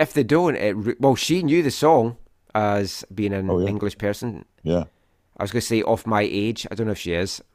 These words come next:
Speaker 1: <laughs> Close to my age anyway, so I think she doesn't know that song, and she did like it and think, "Oh, that's a, that's a good idea." So if anyone did hear it, let me know. Just
Speaker 2: I
Speaker 1: having
Speaker 2: think,
Speaker 1: a
Speaker 2: I think
Speaker 1: quick
Speaker 2: she,
Speaker 1: look. You know what you can
Speaker 2: she,
Speaker 1: say?
Speaker 2: she, I mean, it's, it's been a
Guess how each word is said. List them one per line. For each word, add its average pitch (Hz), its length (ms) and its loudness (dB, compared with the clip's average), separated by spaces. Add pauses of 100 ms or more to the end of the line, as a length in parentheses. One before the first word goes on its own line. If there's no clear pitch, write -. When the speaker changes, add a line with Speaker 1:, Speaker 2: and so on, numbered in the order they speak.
(200)
Speaker 1:
<laughs> - 880 -20
Close 208 260 2
to 131 80 0
my 113 120 4
age 101 300 4
anyway, 98 420 0
so - 180 0
I 117 40 4
think 131 200 -2
she 123 100 -6
doesn't 104 340 0 (180)
know 113 200 0
that 101 220 0
song, 95 400 0
and 90 100 -4
she 98 140 -4
did 139 360 -2
like 107 400 0
it 113 140 2
and 98 100 -6
think, 104 220 -6
"Oh, 147 160 -6
that's 92 200 -4
a, 78 100 -10 (200)
that's - 200 -14
a 95 60 -4
good 92 180 -4
idea." 92 360 -2
So 110 200 -6 (500)
if - 140 -4
anyone 160 280 6
did 113 180 4
hear 107 260 2
it, - 180 0
let 101 200 0
me 87 100 -4
know. 82 200 -4 (320)
Just - 160 -2
Speaker 2:
I - 40 8
Speaker 1:
having 143 140 8
Speaker 2:
think, 127 100 6
Speaker 1:
a - 20 8
Speaker 2:
I 123 40 8
think 151 180 8
Speaker 1:
quick - 0 -
Speaker 2:
she, 120 120 2
Speaker 1:
look. - 260 0 (1000)
You 127 80 -4
know 120 40 -2
what 147 100 4
you 143 60 0
can 151 100 2
Speaker 2:
she, - 60 -2
Speaker 1:
say? 196 180 -4 (420)
Speaker 2:
she, 123 480 6
I 101 80 8
mean, 107 240 8
it's, 95 120 2
it's 101 260 2
been 117 200 0
a 82 160 2